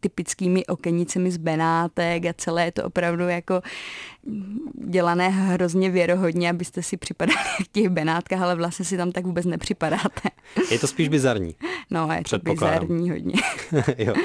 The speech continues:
Speaker 1: Pro, pro Evropana je to bizarní dost. <laughs> Ale oni tam hrozně rádi chodí.
Speaker 2: Je pravda, že někde u pobřeží Kataru je taky úplně uměle, eh, vyrobený ostrov?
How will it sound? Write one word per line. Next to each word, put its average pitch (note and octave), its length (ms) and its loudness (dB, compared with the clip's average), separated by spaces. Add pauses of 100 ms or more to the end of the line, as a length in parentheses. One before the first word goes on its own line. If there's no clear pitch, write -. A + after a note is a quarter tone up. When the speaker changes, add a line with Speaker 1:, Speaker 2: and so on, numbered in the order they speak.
(160)
Speaker 1:
Pro, A3+ 140 2 (220)
pro F#3+ 200 2
Evropana F3 540 0
je D#3+ 80 -2
to E3+ 120 -4
bizarní D#3 580 0
dost. F3+ 420 0 (280)
<laughs> F#4+ 300 -2
Ale G3 120 4
oni G#3+ 120 4
tam C4+ 160 4
hrozně A3+ 320 4
rádi A3 300 2
chodí. G#3+ 400 -4 (600)
Speaker 2:
Je A2 140 4
pravda, A#2 320 2
že B2 100 0
někde C3+ 460 2
u B2+ 160 -4
pobřeží A#2+ 460 0
Kataru B2+ 360 2
je B2+ 60 4
taky A#2+ 220 -4
úplně B2 280 0
uměle, B2 560 0 (140)
eh, - 40 -8 (260)
vyrobený A#2 440 2
ostrov? - 320 -6